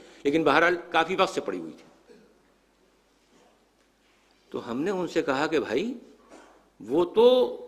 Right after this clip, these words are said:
वफाकी शरई अदालत पहले ही कह चुकी है कि अमल दरामद कैसे हो, फिर अलावा इसके इस्लामी नजरियाती काउंसिल दस दफा कह चुकी है,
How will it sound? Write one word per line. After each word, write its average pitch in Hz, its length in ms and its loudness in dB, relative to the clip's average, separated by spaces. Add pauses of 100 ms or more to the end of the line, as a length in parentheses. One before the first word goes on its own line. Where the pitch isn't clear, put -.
(120)
वफाकी 143 600 0
शरई 160 400 4
अदालत 147 420 6
पहले 143 380 6
ही 208 140 8
कह 226 180 6
चुकी 190 380 2
है 185 100 8
कि 180 100 6
अमल 175 200 4
दरामद 165 360 4
कैसे 143 240 4
हो, 226 320 6 (2250)
फिर 170 240 6
अलावा 160 320 6
इसके 190 600 4 (1600)
इस्लामी 156 560 2
नजरियाती 165 640 4
काउंसिल 180 760 2 (160)
दस 220 160 6
दफा 233 240 6
कह 170 140 2
चुकी 147 300 -4
है, 240 320 -2